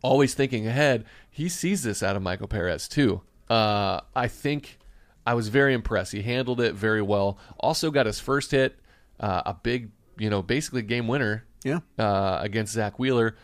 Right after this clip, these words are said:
Speaker 1: he went two for ten, had those three R B I, two big walks. His swing looks good. I'm, I'm impressed. I like this guy. Um, but, uh, I wanna shout out one more guy,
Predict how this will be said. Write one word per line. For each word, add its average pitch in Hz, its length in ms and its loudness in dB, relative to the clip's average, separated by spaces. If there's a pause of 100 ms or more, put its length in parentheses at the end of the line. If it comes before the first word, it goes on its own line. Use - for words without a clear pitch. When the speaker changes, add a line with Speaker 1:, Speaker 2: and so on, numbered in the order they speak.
(120)
Speaker 1:
he 127 120 -2
went 117 180 2
two 135 180 0
for 123 120 -6
ten, 113 360 0
had 104 200 -2
those 98 200 -4
three 113 220 -2
R 104 100 4
B 98 140 0
I, 95 140 0
two 131 240 -6
big 110 200 -2
walks. 95 480 -4 (240)
His 139 160 -6
swing 147 380 -2
looks 127 220 -2
good. 104 320 -2
I'm, 120 400 -2
I'm 127 220 -2
impressed. 104 640 -4
I 107 120 2
like 110 240 0
this 104 200 -4
guy. 98 340 -2 (500)
Um, 117 360 4
but, 180 460 2 (1040)
uh, 110 280 -2 (680)
I 135 80 -6
wanna 151 200 0
shout 139 240 6
out 107 160 6
one 135 180 4
more 135 180 4
guy, 104 480 4